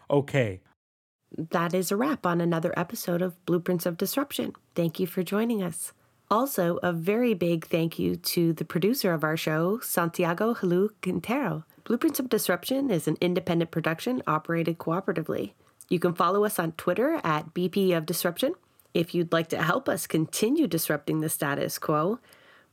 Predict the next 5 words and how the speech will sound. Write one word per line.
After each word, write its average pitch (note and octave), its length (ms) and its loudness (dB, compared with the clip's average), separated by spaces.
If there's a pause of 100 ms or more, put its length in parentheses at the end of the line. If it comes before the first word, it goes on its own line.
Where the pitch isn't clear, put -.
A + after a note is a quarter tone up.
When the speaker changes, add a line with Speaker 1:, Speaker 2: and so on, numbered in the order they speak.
(120)
Speaker 2:
please - 420 -2
share A#3+ 380 2
our E3+ 120 2
content, D3+ 800 -4
and F3+ 400 0